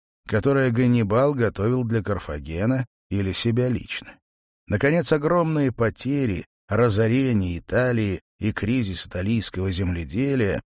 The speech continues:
стали другим наследием Ганнибала, ориентировавшим Рим на эксплуатацию периферии,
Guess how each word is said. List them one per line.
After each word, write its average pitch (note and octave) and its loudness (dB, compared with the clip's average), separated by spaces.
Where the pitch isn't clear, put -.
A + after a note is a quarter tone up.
стали C#3+ 0
другим B2+ 0
наследием F#2 -2
Ганнибала, E2 -2
ориентировавшим F#2 -2
Рим A2+ 2
на F#2+ 0
эксплуатацию G#2 -2
периферии, A2 -4